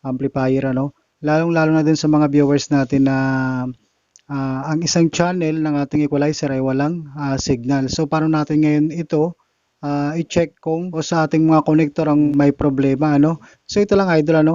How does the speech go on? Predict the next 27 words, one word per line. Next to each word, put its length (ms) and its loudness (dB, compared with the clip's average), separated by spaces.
So, 160 -2
shoutout 400 0
pala 100 -4
sa 160 -6
viewers 380 0
natin. 640 0
So, 160 -8
yung 160 -4
kanyang 320 0
equalizer 560 2
daw 180 2
ay 80 2
walang 460 2
signal 400 2
yung 160 4
isang 240 2
channel. 400 0
So, 100 -2
ganito 300 0
lang 100 0
gagawin 300 2
natin, 240 2
idol, 260 0
para 240 -2
matrace 380 -2
natin 320 -2
yan. 200 0